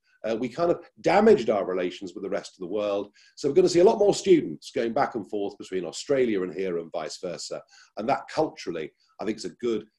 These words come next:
healthy thing as well. So it just proves that Brexit Britain, looking after her own trade policy, can do a damn sight better than being part of the European Union. And, you know, Liz Truss, I don't know what she knows about trade, but she's,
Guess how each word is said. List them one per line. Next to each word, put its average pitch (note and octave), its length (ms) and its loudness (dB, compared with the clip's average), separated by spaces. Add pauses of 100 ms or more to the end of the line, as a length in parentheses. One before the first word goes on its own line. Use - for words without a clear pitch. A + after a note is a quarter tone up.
(140)
healthy B2 540 -4 (220)
thing G#2+ 140 -4
as F2 160 -8
well. F2+ 360 -4 (180)
So C3+ 120 -2
it - 220 -4
just - 320 4
proves - 600 -2 (420)
that - 240 -10
Brexit - 420 0
Britain, G2+ 360 -8 (380)
looking C3 260 0
after G#2 280 -4
her F#2 180 -4
own F#3+ 160 4
trade F#2 280 -4
policy, E2+ 480 -8 (280)
can E2 120 -14
do E2+ 160 -6
a D#2 40 -8
damn C#3 280 0
sight A2 280 -4
better D#2 240 -8 (280)
than D#2+ 120 -10
being E2 160 -10
part E2 240 -6
of D2+ 60 -8
the D#2 80 -8
European E2 460 -8
Union. A#2 420 0 (440)
And, D#3+ 420 2
you D#3+ 100 6
know, D#3+ 300 4 (200)
Liz C#3+ 240 4
Truss, - 560 2 (640)
I B2+ 80 4
don't D3 140 2
know C3 80 4
what C3 160 2
she C3 100 -6
knows B2 240 0
about B2 300 0
trade, C3+ 420 2
but G2+ 180 -4 (300)
she's, D3+ 380 0